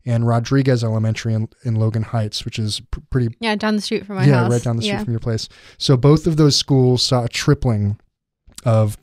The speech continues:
Speaker 1: chronic absenteeism. But because before the pandemic,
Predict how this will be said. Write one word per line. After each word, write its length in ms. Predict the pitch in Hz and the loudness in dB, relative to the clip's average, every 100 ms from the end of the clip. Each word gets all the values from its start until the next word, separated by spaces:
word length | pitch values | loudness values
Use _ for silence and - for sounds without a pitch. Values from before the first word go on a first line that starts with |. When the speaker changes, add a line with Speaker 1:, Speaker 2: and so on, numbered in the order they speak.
| _ | _
Speaker 1:
chronic 300 | - 131 120 | -2 0 0
absenteeism. 800 | 120 113 120 113 120 110 - - - - _ - | 0 -2 -4 -4 -4 -4 -6 -12 -20 -20 _ -4
But 160 | 135 127 | -2 0
because 340 | 135 147 143 | 0 2 2
before 420 | 127 - 151 165 | 0 -4 0 2
the 100 | 180 | 2
pandemic, 760 | - 113 107 101 95 101 107 | 0 -2 -2 -4 -6 -8 -8